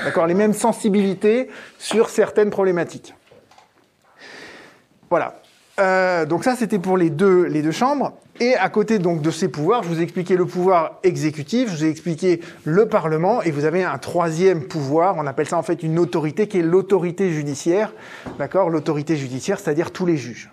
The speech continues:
Bon, je vais pas rentrer dans le détail de ça. Et je vous ai dit, le Parlement, en fait, il vote la loi. Alors, comment ça se passe exactement ? Euh,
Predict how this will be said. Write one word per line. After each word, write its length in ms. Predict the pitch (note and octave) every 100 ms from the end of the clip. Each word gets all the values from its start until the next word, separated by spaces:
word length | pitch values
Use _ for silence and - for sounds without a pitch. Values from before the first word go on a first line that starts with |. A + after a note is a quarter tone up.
| -
Bon, 180 | A#2 -
je 60 | -
vais 40 |
pas 80 | C#3+
rentrer 180 | C#3 D#3+
dans 80 | C3+
le 60 |
détail 260 | C3 D3 C#3+
de 60 |
ça. 180 | A#2+ - - _ _ - - - - - - - _ _ _ _ _ _ _ _ _ -
Et 380 | D4+ C4 F#3 - - - - - - - - _ _ _ _ _ _ _ _ _ - - - _ _ _ _
je 140 | D#3+ F#3+
vous 200 | F3+ F#3
ai 60 |
dit, 140 | F#3 C#4
le 100 | A3+
Parlement, 440 | A#3 F#3 F#3+ A#3
en 40 |
fait, 300 | A#3+ B3+ B3+ -
il 180 | F#3+
vote 260 | E3 A#3+ A#3+
la 120 | G3
loi. 240 | D#3 A#2+ - - _ -
Alors, 280 | E3 F3 - - _
comment 300 | - D#4 C#4+
ça 160 | B3 F#3
se 80 | -
passe 240 | A3+ F#3+
exactement ? 760 | F3+ D#3 D#3+ E3 F3 A3 C4 - - _ _ _ _ _ _ _ - _ - - - - -
Euh, 340 | F#3+ F#3 E3+